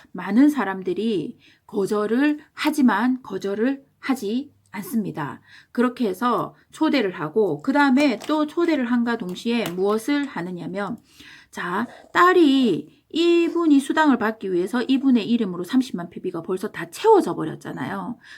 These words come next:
그럴 때 뭐라고 얘기를 하냐면 계보도를 스크린샷해서 보여주면서 사장님의 자의 한 명, 우의 한 명을 가입을 하게 해서 삼십만 피비를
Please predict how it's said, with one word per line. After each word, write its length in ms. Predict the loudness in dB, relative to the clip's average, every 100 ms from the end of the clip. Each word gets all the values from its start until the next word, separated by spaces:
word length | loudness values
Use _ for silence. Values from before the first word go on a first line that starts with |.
| _
그럴 380 | 2 4 4 2
때 240 | 2 0
뭐라고 400 | 0 0 0 0
얘기를 320 | 0 -2 -4 -6
하냐면 400 | -8 -6 -6 -4
계보도를 720 | -2 0 0 0 2 0 0
스크린샷해서 1200 | -8 -8 0 0 0 -6 -6 -6 -4 -2 -4 -6 _ _
보여주면서 920 | -2 4 4 4 -2 -12 -6 -4 -4 -6 -18 _
사장님의 1040 | -4 2 4 4 4 4 4 4 2 -2 -12 _ -18
자의 520 | -12 -6 -2 2 0
한 260 | 0 0 2
명, 380 | 4 2 0 -8 _ _
우의 260 | 0 4 4
한 260 | 2 2 4
명을 580 | 2 0 0 0 -6 -12 -20 -8
가입을 420 | 0 2 4 2
하게 380 | 0 -2 -2 -6
해서 520 | -6 -6 0 0 0
삼십만 580 | -6 -4 -2 0 -2 -2
피비를 680 | -6 -4 0 2 2 0